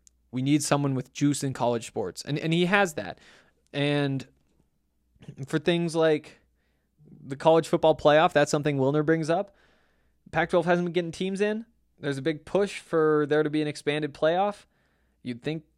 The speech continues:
the conference that struggled to get teams <laughs> into the, to the four-team playoff might be pushing that hard. Well, this is a guy who can kinda go to bat for you on this kind of thing and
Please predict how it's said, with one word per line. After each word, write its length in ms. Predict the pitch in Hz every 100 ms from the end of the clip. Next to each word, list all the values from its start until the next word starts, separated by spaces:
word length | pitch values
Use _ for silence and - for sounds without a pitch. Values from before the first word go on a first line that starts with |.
| -
the 80 | 156
conference 500 | - 165 165 175 -
that 160 | 156
struggled 380 | - 165 156 156
to 40 |
get 200 | 151 156
teams 300 | - 170 175
<laughs> 20 | 165
into 220 | 156 170
the, 300 | 165 151 139
to 120 | 151
the 160 | 143 147
four-team 500 | - 175 175 180 170
playoff 460 | - 170 175 180
might 200 | 156 151
be 120 | 151 147
pushing 340 | - 151 156
that 200 | 151 143
hard. 420 | - 160 190 220 - _ _ _ _ _ _
Well, 380 | - 151 185 220 _ _ _ _
this 360 | 131 135 151 156
is 100 | 165
a 60 | 156
guy 260 | 151 151
who 120 | 139
can 140 | 139 139
kinda 260 | 139 139
go 140 | 131 131
to 100 | 127
bat 320 | 135 135 104
for 80 | 139
you 260 | 127 123 -
on 220 | 120 123
this 200 | 143 156
kind 260 | - 127 120
of 100 | 113
thing 340 | 123 120 117 - _ _ -
and 680 | 127 123 123 120 117 117